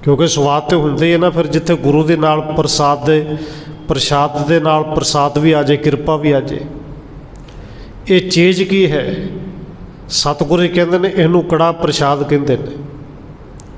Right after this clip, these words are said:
ਤੇ ਜੇ ਸਾਰਿਆਂ ਨੇ ਖ-, ਸਾਰਿਆਂ ਨੂੰ ਵਰਤਾਉਣਾ ਹੋਏ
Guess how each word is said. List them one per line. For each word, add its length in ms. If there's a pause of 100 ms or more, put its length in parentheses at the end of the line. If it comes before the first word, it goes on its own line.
(440)
ਤੇ 80
ਜੇ 180
ਸਾਰਿਆਂ 420
ਨੇ 100
ਖ-, 280
ਸਾਰਿਆਂ 400
ਨੂੰ 120
ਵਰਤਾਉਣਾ 420
ਹੋਏ 340